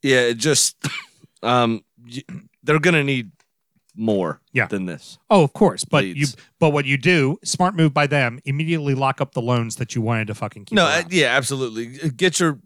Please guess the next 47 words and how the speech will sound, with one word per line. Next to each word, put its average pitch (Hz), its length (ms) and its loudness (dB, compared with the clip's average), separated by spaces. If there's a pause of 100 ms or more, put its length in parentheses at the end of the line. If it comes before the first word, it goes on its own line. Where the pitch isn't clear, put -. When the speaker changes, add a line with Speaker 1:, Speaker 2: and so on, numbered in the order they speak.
Speaker 1:
get 160 220 -2
your 151 100 -2
build, 143 520 0
uh, 123 200 2
business 120 360 -2
done 123 180 -2
early, 95 520 -4
as, 92 260 -10
as 95 260 -10
they 95 140 -8
say. 92 340 -10
Speaker 2:
Well, 370 180 0
and 202 100 0
a 190 40 4
lot 170 200 2
of 151 80 0
this, 135 220 0
too, 127 360 2
is 110 280 -2
a 131 80 2
lot 123 320 2
of 107 120 -6
loan 110 400 0
signings 101 540 -4
here 98 240 -6
as 92 160 -12
well. 113 320 0 (300)
And 143 160 2
in 139 100 2
the 135 80 0
feel-good 160 500 0
signing 113 380 -4
of 104 80 -8
the - 80 -16
summer, 117 480 -2 (460)
Igalo 131 640 2
gets 135 180 -6
signed 127 240 0
to 120 100 4
a 113 60 2
permanent 110 580 -4
with 113 200 -6
Manchester 110 460 -2
United, 101 340 -2
Speaker 1:
Yeah, 131 160 2
Speaker 2:
which 131 80 4
Speaker 1:
that's 123 340 2